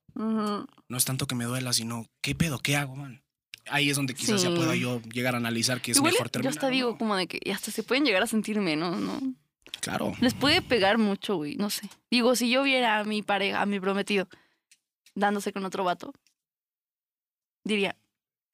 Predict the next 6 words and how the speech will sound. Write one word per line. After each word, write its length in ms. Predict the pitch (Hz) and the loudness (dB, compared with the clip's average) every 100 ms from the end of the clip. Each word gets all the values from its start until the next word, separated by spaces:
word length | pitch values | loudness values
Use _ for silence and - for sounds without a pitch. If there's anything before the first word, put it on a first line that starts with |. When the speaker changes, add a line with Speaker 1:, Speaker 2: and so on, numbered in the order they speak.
| - - - _ _ - | -14 -12 -12 _ _ -4
Speaker 1:
"Verga". 480 | - - 302 285 659 | 0 2 4 4 4
<laughs> 1120 | - - 571 - - - 640 - 1017 988 466 | 4 4 4 4 4 6 6 6 6 6 6
Diría, 220 | 415 392 294 - - - | 6 6 6 2 -2 0
"Verga, 540 | 226 226 247 247 240 226 | 4 6 6 4 4 2
chica, 340 | 240 202 185 | 2 2 4
em, 800 | 196 196 190 190 190 190 196 214 | 4 4 6 6 6 4 4 2